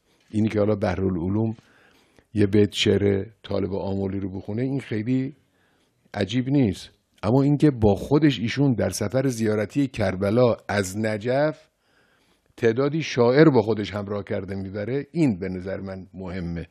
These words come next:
شعرای عرب گفتن که: "سیدنا، شنو معنی هذا البیت؟" "این چی بود این که شما خوندید؟" ایشون براشون شرح داد، معنا کرد براشون که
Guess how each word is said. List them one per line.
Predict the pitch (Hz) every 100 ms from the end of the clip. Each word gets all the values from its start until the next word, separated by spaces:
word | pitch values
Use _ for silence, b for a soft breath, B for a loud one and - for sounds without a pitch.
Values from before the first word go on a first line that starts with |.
| _ b b b b b b b b
شعرای | - 135 151 151 151
عرب | 135 143 147
گفتن | 139 143 151 143
که: | 143 147 143 151 -
"سیدنا، | - - 156 131 131 117 101
شنو | - 160 170 151
معنی | 139 123
هذا | 120 113 120 113
البیت؟" | 107 113 110 - - _ _ _ _ -
"این | 127
چی | 123 -
بود | 160 151
این | 113
که | 110
شما | 104 110 107
خوندید؟" | - 104 101 120 131 - b b b b b b b b
ایشون | 127 151 156
براشون | 147 143 151
شرح | 147 - 151 101 95
داد، | 95 101 - _ _
معنا | 87 104 107 120
کرد | 110 98 85
براشون | 82 92 87 98 95
که | - 98